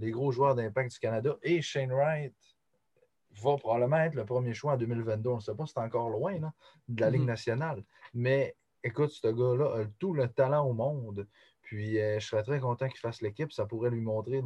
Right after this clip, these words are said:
Speaker 1: lui amener beaucoup d'expérience pour les prochaines années sur un, un trois, quatrième trio à l'aile, pour, pas nécessairement au centre, mais c'est comme je t'ai dit tantôt, s'il y a de la place pour lui, puis il y a un bon camp, ils vont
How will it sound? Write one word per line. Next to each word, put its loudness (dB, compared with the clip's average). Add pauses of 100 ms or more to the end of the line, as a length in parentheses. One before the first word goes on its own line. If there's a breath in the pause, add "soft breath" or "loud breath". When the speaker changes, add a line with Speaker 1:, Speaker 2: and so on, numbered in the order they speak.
Speaker 1:
lui 2
amener 0
beaucoup -2
d'expérience 0
pour -6
les -2
prochaines -4
années -2 (260 loud breath)
sur -4
un, 0
un -2 (320)
trois, 2
quatrième 0
trio 2
à 2
l'aile, 4
pour, -4 (120)
pas 2
nécessairement -2
au -4
centre, -2
mais -6 (340 soft breath)
c'est -4
comme 0
je -10
t'ai -6
dit -14
tantôt, -2
s'il 2
y 8
a 8
de -2
la 0
place -4
pour -2
lui, -2 (320 soft breath)
puis -6
il -2
y 0
a 0
un 0
bon 2
camp, -4 (100)
ils -4
vont -4